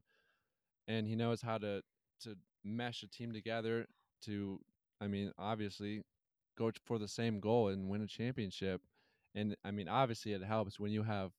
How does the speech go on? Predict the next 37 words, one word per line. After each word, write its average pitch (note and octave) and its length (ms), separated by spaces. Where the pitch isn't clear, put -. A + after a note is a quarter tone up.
Steph - 460
Curry, G2+ 500
you G2+ 120
have F#2+ 120
Klay A2 320
Thompson, G2+ 600
you F#2+ 100
have F#2+ 220
Draymond G#2 580
Green, F#2+ 460
and G#2 80
you G#2+ 80
have G2+ 260
great A2 480
young A2 360
talent G#2 440
and, G2 220
and G2 100
Jordan A2+ 400
Poole. A2 560
I G#2 60
mean, G#2 400
and G#2+ 160
then, G2 180
obviously, G#2+ 540
in F#2+ 260
years A2+ 260
to G#2+ 80
come, A#2 300
you G2 140
have, G2 220
you G2 240
have, G2 80
uh, F#2+ 280
Kuminga, A2+ 540
you G2+ 100
have F#2+ 240